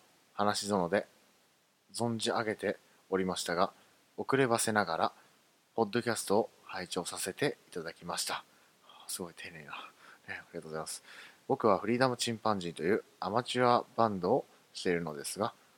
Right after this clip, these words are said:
メンバー全員が鳥取県、かっこ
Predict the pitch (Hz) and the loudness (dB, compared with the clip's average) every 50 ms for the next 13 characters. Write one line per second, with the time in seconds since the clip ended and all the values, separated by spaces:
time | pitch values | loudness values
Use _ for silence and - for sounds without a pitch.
0 | _ _ - 101 107 101 92 85 82 82 78 - 92 98 104 107 117 127 131 - | _ _ -4 -2 -2 0 0 0 0 0 0 -2 -4 -4 -4 -2 0 0 0 0
1 | - _ _ - - 117 - - 139 143 135 - 110 - - _ _ _ _ _ | -4 _ _ -4 -2 -2 2 4 4 4 4 4 0 -2 -4 _ _ _ _ _
2 | - - 101 - - - 98 87 | -6 -6 -6 -2 2 2 2 2